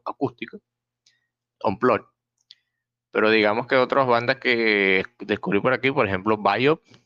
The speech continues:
el tema Biop de System of a Down. Este, también aparecía, bueno, en ese momento no sabía diferenciar género, que era hard rock, que era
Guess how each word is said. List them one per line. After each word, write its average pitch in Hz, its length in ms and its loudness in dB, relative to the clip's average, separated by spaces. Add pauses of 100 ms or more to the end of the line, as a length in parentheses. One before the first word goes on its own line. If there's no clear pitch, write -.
(680)
el - 80 -20
tema 101 220 -10
Biop 104 300 -2
de 98 120 -4
System 101 260 -16
of 104 140 -8
a 90 40 -2
Down. 117 300 -4 (1000)
Este, 95 1080 -6 (1160)
también 117 1500 -2 (100)
aparecía, 98 1160 0 (840)
bueno, 113 180 0
en 98 60 0
ese 110 140 0
momento 113 260 0
no 110 100 0
sabía 107 200 2
diferenciar 98 500 -2
género, 95 400 0
que - 100 -6
era 90 100 -2
hard 90 180 -4
rock, 95 220 -2
que - 80 -8
era 87 360 -2